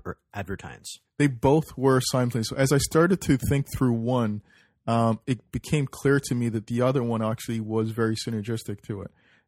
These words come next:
Speaker 2: Um, I, I wanted to continue, um, working in the media space, working in the advertising space. And I thought there was an opportunity to do something unique there.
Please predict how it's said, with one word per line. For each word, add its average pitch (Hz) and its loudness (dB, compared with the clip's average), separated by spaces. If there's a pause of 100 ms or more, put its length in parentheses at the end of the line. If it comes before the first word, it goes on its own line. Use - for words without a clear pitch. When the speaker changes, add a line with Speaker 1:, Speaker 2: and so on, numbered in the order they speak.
Speaker 2:
Um, 110 0 (120)
I, 117 2 (200)
I 117 2
wanted 135 2
to - -10
continue, 123 -4 (120)
um, 107 -2
working 117 -2
in 110 -4
the 107 -6
media 107 -6
space, 110 -12
working 113 -6
in 107 -6
the 104 -6
advertising 104 -6
space. - -14 (460)
And 113 -2
I 113 -4 (120)
thought 139 0
there 123 -2
was 120 0
an 113 -4
opportunity 110 -4
to 107 -6
do 104 -6
something 104 -8
unique 101 -10
there. 101 -8